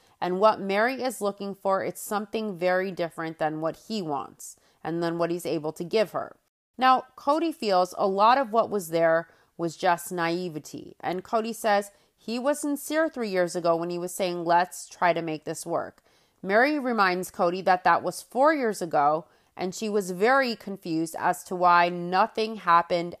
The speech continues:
after that. There was no effort from Cody after he was saying, "Let's try to make this work." He did nothing to try and make it work, and then he just talked shit on her.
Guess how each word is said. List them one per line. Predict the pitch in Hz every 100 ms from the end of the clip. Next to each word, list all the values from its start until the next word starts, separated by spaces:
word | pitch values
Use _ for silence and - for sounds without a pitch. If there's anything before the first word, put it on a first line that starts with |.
| _
after | 196 202 - 165 147
that. | 147 113 - _ _ -
There | 180
was | 190 190
no | 190 208
effort | 208 202 220 202
from | 202 185
Cody | - 254 247 185 165 165 _ _ _
after | - 180 175 185
he | 170 190
was | 180 -
saying, | 190 175 175
"Let's | 170 165 -
try | - 160
to | 165
make | 160 151
this | 156 -
work." | 165 151 -
He | 165
did | 170
nothing | 170 170 175 - 160 160 - _
to | 165
try | - 165
and | 170
make | 208 247
it | 208 156
work, | 160 165
and | 160
then | 156
he | 160
just | 156 156 -
talked | 143 - -
shit | 190
on | 156 127
her. | 117